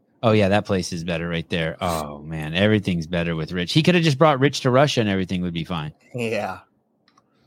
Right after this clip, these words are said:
Speaker 1: Um, is he, was that the plan all along? Are you surprised to see him there, or is that the plan all along?
Speaker 2: Um,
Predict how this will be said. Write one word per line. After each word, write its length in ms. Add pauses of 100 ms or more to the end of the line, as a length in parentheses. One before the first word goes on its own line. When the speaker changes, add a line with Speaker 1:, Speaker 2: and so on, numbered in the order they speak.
(140)
Speaker 1:
Um, 480 (260)
is 260
he, 500
was 140
that 180
the 60
plan 300
all 200
along? 340
Are 160
you 60
surprised 400
to 80
see 180
him 120
there, 220
or 120
is 80
that 160
the 60
plan 260
all 160
along? 240 (240)
Speaker 2:
Um, 500